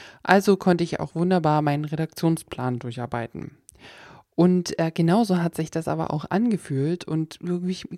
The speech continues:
mein ganzes Inneres hat sich so dermaßen gesträubt, dass ich dann wirklich tatsächlich jetzt die letzten sechs Monate und vor allem am Anfang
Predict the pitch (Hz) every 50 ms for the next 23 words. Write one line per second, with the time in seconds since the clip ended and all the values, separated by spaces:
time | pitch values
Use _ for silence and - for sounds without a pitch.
0 | - - 185 175 175 175 175 180 208 254 - - 220 - - 208 208 214 165 160
1 | 165 175 - - - - - - - - - - - 196 190 - - 185 165 -
2 | - 190 190 - - 175 190 233 240 208 175 165 165 - - 156 147 147 - -
3 | - 156 156 180 208 - - 160 - 175 151 - 170 165 160 147 160 185 - 220
4 | 226 220 - - - 170 156 - - 165 180 - 214 208 208 208 - - _ -
5 | - - - _ - 180 175 - - 175 165 156 156 - - - - 190 175 156
6 | 156 151 - - 170 156 165 185 202 202 196 196 - 196 196 185 160 156 - -
7 | - - 151 160 170 165 147 143 - - 147 165 180 - - 165 170 170 170